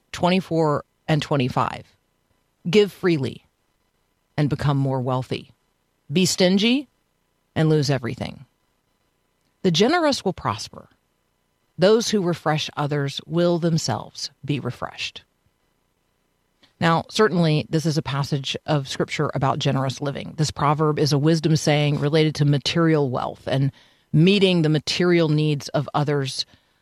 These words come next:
Um, in the words of Solomon, uh, meeting the needs of others who need to be refreshed. So, let's pause and ask ourselves, who do I know today who needs to be refreshed?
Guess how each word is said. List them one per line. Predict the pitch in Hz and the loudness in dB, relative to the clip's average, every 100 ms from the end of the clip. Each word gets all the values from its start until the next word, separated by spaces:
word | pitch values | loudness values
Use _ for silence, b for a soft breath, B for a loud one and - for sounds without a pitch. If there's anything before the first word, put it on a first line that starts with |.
| b _ | b _
Um, | 147 135 135 127 _ _ _ | -6 -2 -2 -4 _ _ _
in | 165 | 2
the | 170 | 4
words | 185 185 180 | 4 2 0
of | |
Solomon, | 156 170 156 147 143 135 131 - _ _ _ _ _ | -2 0 2 2 2 2 0 -6 _ _ _ _ _
uh, | 76 62 50 | -14 -14 -6
meeting | - 180 180 180 | 0 2 4 4
the | |
needs | 160 156 143 | 2 2 0
of | |
others | 123 147 139 | 0 0 0
who | 127 | 0
need | 156 160 147 | 0 0 0
to | |
be | 143 135 | 0 0
refreshed. | 131 127 117 - - - - - _ _ _ | -2 -4 -4 -4 -4 -8 -10 -20 _ _ _
So, | - 190 - - _ _ _ _ _ _ _ - | 0 0 0 -6 _ _ _ _ _ _ _ -4
let's | 175 | -4
pause | - 165 151 170 | -2 0 0 0
and | |
ask | 143 139 - | 0 0 -2
ourselves, | 139 - 127 139 | -4 -2 -4 -4
who | 170 | 0
do | 165 | 0
I | 156 175 | 2 2
know | 151 147 | 2 2
today | 156 156 123 131 | 0 -2 0 0
who | 135 151 | 2 2
needs | 147 156 151 | 2 0 -2
to | - | -4
be | 147 139 120 | -2 0 -2
refreshed? | 117 120 - - - - - - | -2 -4 -4 -10 -8 -12 -14 -18